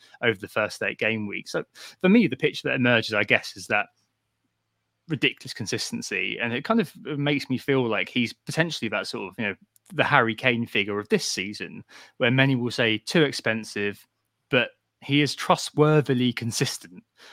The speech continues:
And that in itself may mean that he's worth paying the premium, especially because you, he's the one who's got the durability and seems to just be locked into that Liverpool team. I mean,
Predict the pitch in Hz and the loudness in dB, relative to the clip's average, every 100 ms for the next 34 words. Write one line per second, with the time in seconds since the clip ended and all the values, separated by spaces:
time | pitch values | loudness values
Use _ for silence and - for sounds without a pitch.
0 | - 120 123 143 123 117 104 - 127 101 | -6 -2 0 2 2 0 -8 -2 -2 -2
1 | - 120 120 117 113 107 104 110 98 113 | -4 -2 0 -2 -2 -4 -4 -4 -2 -2
2 | 101 - - 113 107 98 117 107 104 92 | -2 -4 -2 0 -2 -8 -6 -6 -8 -12
3 | 101 104 - 120 113 117 117 - - 107 | -16 -10 -6 -6 -6 -6 -6 -8 -12 -14
4 | _ _ - - 143 117 110 113 104 98 | _ _ -16 -6 -6 -4 -4 -4 -4 -10
5 | - _ _ 120 110 180 139 120 107 107 | -14 _ _ -6 -4 -6 -4 -4 -4 -2
6 | 104 98 113 107 104 _ - - 131 123 | -6 -4 -2 -2 -2 _ -14 -10 -4 -4
7 | - 127 117 104 101 - 101 90 101 101 | -4 -8 -6 -8 -8 -10 -12 -10 -12 -10
8 | 90 - 101 - 92 101 156 | -12 -12 -12 -10 -8 -2 -2